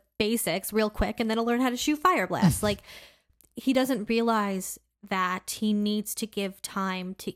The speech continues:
Speaker 1: each discipline. But unfortunately, he doesn't really have that time.
Speaker 2: No.
Speaker 1: You know? Um, I also think Zhang Zhang is very wise. Um, he's an excellent firebender.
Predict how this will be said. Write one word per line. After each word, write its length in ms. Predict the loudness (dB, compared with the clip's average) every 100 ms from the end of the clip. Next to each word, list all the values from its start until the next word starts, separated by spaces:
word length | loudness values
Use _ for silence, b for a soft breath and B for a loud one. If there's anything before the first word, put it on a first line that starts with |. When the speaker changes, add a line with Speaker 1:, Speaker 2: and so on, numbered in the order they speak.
| -8
Speaker 1:
each 340 | -10 -10 -10
discipline. 680 | -8 -6 -6 -4 -4 -4 -6 -12 _ _ _ _ _ _ _
But 100 | -2
unfortunately, 440 | 0 2 0 2 2
he 60 | 2
doesn't 220 | 2 0
really 160 | -2 -2
have 240 | -2 -2
that 180 | -4 -4
time. 380 | -4 -4 -4 -6
Speaker 2:
No. 240 | -2 -2 -2
Speaker 1:
You 140 | -4
know? 240 | -4 -6 -10 _ _ _ _ -4
Um, 420 | 0 0 0 -4 -8 _ _ _ _ -20 _ -4
I 140 | 2
also 340 | 2 2 2 0
think 420 | 0 -4 -4 -12 _ _ _ _ _ _ _ _ -20 _ -8
Zhang 320 | -2 0 0
Zhang 280 | 0 0 0
is 100 | 0
very 240 | 0 0
wise. 720 | -2 -4 -4 -2 -2 -4 -6 -12 _ _ _ _ -4
Um, 260 | -2 -2
he's 200 | -2 -2
an 100 | -2 -4
excellent 460 | -6 -4 -2 -2
firebender. 720 | -4 -4 -4 -4 -2 0 -2